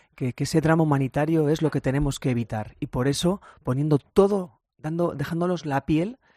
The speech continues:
a todos los niveles para que eso se transforme en una migración regular y fundamentalmente segura para las personas.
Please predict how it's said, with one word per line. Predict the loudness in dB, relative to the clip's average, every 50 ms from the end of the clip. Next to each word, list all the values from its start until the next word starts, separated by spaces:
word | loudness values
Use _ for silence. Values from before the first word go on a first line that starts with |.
| _ _ _ _ _
a | -6 -2
todos | -2 0 0 0 0
los | -2 -4 -4
niveles | -4 -4 -4 -4 -4 -6 -8 -10 -16 _ _ _ _ _
para | -8 -6 -6 -6 -6
que | -6 -4 -4 -4 -4
eso | -4 -6 -8 -6
se | -6 -8
transforme | -10 -10 -12 -12 -10 -8 -6 -4 -4 -4 -4 -6 -8 -12 -20 -20 _ -12
en | -10 -8
una | -6 -4 -6 -6 -6 -10 -16 -14 _
migración | -6 -4 -4 -2 -4 -6 -4 -2 -2 -2 -2 -6 -10 -14 _ _ _
regular | -8 -6 -6 -2 -2 -2 0 0 -2 -2 -6
y | -12
fundamentalmente | -14 -12 -10 -8 -6 -6 -6 -6 -6 -6 -6 -4 -4 -4
segura | -4 -2 -2 -2 -2 0 2 0 0 0 -2 -6 -10 -10
para | -10 -10 -8
las | -8 -10 -10
personas. | -10 -12 -12 -12 -14 -16 -16 -16 -20 -20 _ _